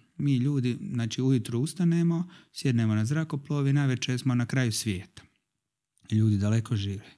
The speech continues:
Na primjer, jedna od bolesti koja je bila, e, također dugo vremena i danas je praćena i stigmom, diskriminacijom, jest, između ostalog, hiv bolest.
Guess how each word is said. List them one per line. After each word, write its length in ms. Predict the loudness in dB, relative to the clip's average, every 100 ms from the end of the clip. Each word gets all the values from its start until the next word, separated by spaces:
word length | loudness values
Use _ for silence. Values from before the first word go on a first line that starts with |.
| _ _ _ _ _ -8
Na 80 |
primjer, 260 | -2 2 4
jedna 280 | 4 4 2
od 60 |
bolesti 680 | 0 0 0 -2 -4 -4 -4 -6
koja 320 | -6 -4 -2
je 200 | -2 -2
bila, 480 | 0 0 0 0 -2 -6 -14 _ _ _ _ -6
e, 40 | -2 -2 -2 -2 -4 -8 -14 -20 -20 -20 -20 -10
također 520 | -6 0 2 2 2
dugo 380 | 2 2 2 0
vremena 440 | 0 2 2 2
i 80 | 2
danas 480 | 2 2 0 -4 -8
je 220 | -8 -10 -14 -20 -20 -10
praćena 400 | -6 -6 -4 -4
i 80 | -4
stigmom, 440 | -2 -2 -2 -4 -8
diskriminacijom, 800 | -16 -12 -6 -2 0 -2 -2 -2
jest, 180 | -2 -2
između 300 | -4 -2 -2
ostalog, 320 | -2 -2 -2
hiv 160 | 0 0
bolest. 440 | -2 -8 -12 -20